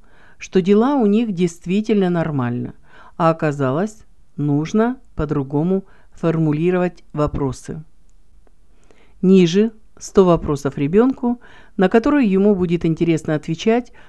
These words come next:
которые дадут родителю кучу новой информации о детях и займут вас всех достаточно надолго. Отличный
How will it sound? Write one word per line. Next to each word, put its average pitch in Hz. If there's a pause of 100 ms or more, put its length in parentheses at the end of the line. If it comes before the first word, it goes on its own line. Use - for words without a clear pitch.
(120)
которые 180
дадут 160
родителю 147 (300)
кучу 233
новой 165
информации 160
о 156
детях 131 (460)
и 180
займут 160
вас 175 (220)
всех - (220)
достаточно 143 (240)
надолго. 131 (400)
Отличный 202